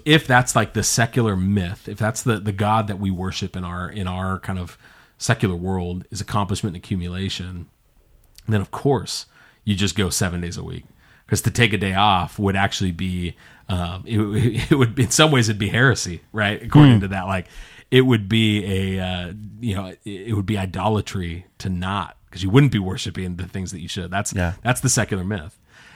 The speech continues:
Speaker 1: And, and most of us
Speaker 2: And you
Speaker 1: have
Speaker 2: fall
Speaker 1: a low
Speaker 2: behind
Speaker 1: grade of
Speaker 2: the
Speaker 1: this.
Speaker 2: rest.
Speaker 1: Yeah.
Speaker 2: Everyone else, you, you know, the lie is everyone else is running that hard.
Speaker 1: Yeah.
Speaker 2: So if you don't run that hard, you're gonna miss out.
Speaker 1: Yeah.
Speaker 2: You know,
Speaker 1: Yeah,
Speaker 2: the,
Speaker 1: yeah.
Speaker 2: the person who works the hardest and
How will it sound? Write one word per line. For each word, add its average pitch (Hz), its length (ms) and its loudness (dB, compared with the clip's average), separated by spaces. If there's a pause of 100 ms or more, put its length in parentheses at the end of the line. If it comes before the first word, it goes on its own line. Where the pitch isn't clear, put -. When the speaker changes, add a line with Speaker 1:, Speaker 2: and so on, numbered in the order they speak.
(140)
Speaker 1:
And, 98 400 0
and 104 200 -2
most 151 420 8
of 110 160 6
us 95 380 0
Speaker 2:
And 135 100 8
you 123 60 12
Speaker 1:
have 113 80 6
Speaker 2:
fall 127 140 8
Speaker 1:
a - 20 2
low 107 80 4
Speaker 2:
behind 110 300 4
Speaker 1:
grade 82 120 -6
of - 60 -10
Speaker 2:
the 117 60 0
Speaker 1:
this. 98 40 2
Speaker 2:
rest. 104 240 0 (280)
Speaker 1:
Yeah. 127 140 8
Speaker 2:
Everyone 123 240 8
else, 139 240 4
you, 120 160 2
you 117 140 2
know, 104 100 4
the 101 100 4
lie 113 260 6
is 98 120 0
everyone 107 280 6
else 120 220 6
is 92 100 -2
running 92 240 2
that 87 140 -4
hard. 87 360 -2 (140)
Speaker 1:
Yeah. 95 220 -4 (280)
Speaker 2:
So 113 120 4
if 92 100 4
you 117 120 10
don't 135 180 6
run 92 180 2
that 87 200 -4
hard, 95 360 2 (360)
you're 110 100 4
gonna 101 140 6
miss 95 200 4
out. - 320 2
Speaker 1:
Yeah. 104 220 -2
Speaker 2:
You 87 60 0
know, 87 260 -2
Speaker 1:
Yeah, 98 200 2
Speaker 2:
the, 92 80 0
Speaker 1:
yeah. 92 100 -4
Speaker 2:
the 87 60 2
person 131 300 2
who 110 80 8
works 117 280 4
the 120 100 2
hardest 113 420 4
and 92 140 -4